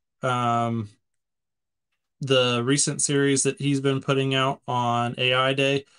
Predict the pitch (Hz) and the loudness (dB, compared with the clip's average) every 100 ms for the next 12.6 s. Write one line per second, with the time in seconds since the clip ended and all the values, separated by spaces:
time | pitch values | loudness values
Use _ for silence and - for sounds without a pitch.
0 | _ _ 135 131 131 131 131 131 127 - | _ _ -4 0 2 2 2 0 -2 0
1 | 175 175 160 143 143 139 135 131 127 143 | 0 -2 -4 -2 0 2 0 -2 -4 -8
2 | 151 - 147 139 131 131 131 - 127 - | -8 -6 -6 -4 -2 -2 -4 -4 -4 -6
3 | 127 131 131 127 131 127 131 123 113 - | -4 -4 -2 -2 -4 -4 -6 -6 -8 -8
4 | 123 - 117 - _ _ _ _ 131 127 | -4 -4 -6 -12 _ _ _ _ -4 0
5 | 127 127 123 120 117 - _ _ _ _ | 0 0 0 -2 -4 -10 _ _ _ _
6 | _ _ - 180 147 147 147 143 123 117 | _ _ -2 0 2 0 2 0 -2 -2
7 | 127 135 123 - - - 135 - 135 123 | 0 0 -2 -4 -4 -2 -2 -2 -4 -4
8 | 123 139 _ _ _ _ _ - 123 127 | -4 -6 _ _ _ _ _ -8 0 2
9 | 123 117 - _ _ _ _ - - 170 | 2 -2 -8 _ _ _ _ -4 -2 0
10 | 170 151 143 139 135 127 123 120 127 131 | 0 0 2 2 2 0 -4 -4 -2 -2
11 | - 120 - 127 - 131 127 120 120 - | -2 -4 -2 -4 -2 0 0 -2 -4 -2
12 | 143 135 131 123 117 | 0 0 0 -2 -4